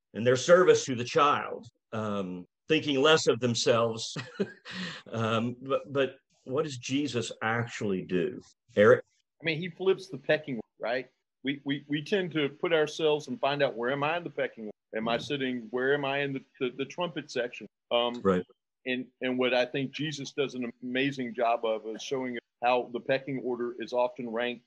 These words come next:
Speaker 2: the wrong way in one way, shape, or, and he
Speaker 1: Right.
Speaker 2: makes us think about what matters, not just here, but what matters beyond what's just here. Maybe what's just to give us that focus so we can think.
Speaker 1: Right, right, exactly. Anything else? I mean, Jesus is here,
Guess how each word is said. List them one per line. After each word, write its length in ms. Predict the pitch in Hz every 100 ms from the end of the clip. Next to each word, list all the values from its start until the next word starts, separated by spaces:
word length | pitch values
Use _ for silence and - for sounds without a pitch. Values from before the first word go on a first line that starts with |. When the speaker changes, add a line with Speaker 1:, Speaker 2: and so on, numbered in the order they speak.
| _
Speaker 2:
the 60 | 113
wrong 360 | 110 113 113 107
way 240 | 110 107 - _ _ -
in 160 | 110
one 200 | 117 117
way, 180 | 113 107
shape, 220 | - 110 104
or, 80 | 104 _ -
and 120 | 110
he 60 | 113
Speaker 1:
Right. 60 | 110
Speaker 2:
makes 240 | 113 -
us 140 | 110 -
think 220 | 147 170
about 340 | 107 107 104
what 240 | 110 110 110
matters, 420 | 113 113 113 104
not 200 | 113 110
just 140 | 101 -
here, 320 | 123 113 92 - _ _
but 120 | 117
what 180 | 120 127
matters 380 | 120 113 113 104 104 _
beyond 440 | 107 113 117 120 110
what's 200 | 107 -
just 160 | -
here. 120 | - 98
Maybe 260 | 120 127
what's 220 | 120 120 -
just 220 | 117 -
to 80 | 110
give 160 | 123
us 120 | 107 -
that 180 | 110 -
focus 380 | 127 120 110 -
so 120 | -
we 120 | 107 110
can 160 | 104
think. 160 | 92 127
Speaker 1:
Right, 160 | 73 67 -
right, 300 | 85 78 71 - -
exactly. 480 | 85 80 80 76 71 - _
Anything 340 | 92 - 104 107
else? 540 | 117 110 - - - _ _ _
I 40 | 110
mean, 140 | 98
Jesus 500 | - 123 120 120 -
is 200 | 107 95
here, 580 | - 113 110 98 92 90